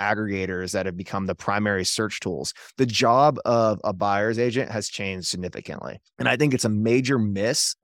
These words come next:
when buyer's agents, buyer's reps get put into the category of the person who helps you find your home.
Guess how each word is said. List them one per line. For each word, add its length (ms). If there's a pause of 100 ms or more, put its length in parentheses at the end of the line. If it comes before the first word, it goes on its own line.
when 140
buyer's 560
agents, 500
buyer's 480
reps 320 (240)
get 240
put 300 (100)
into 320
the 100
category 720 (240)
of 160
the 100
person 440
who 160
helps 360
you 120
find 320
your 100
home. 300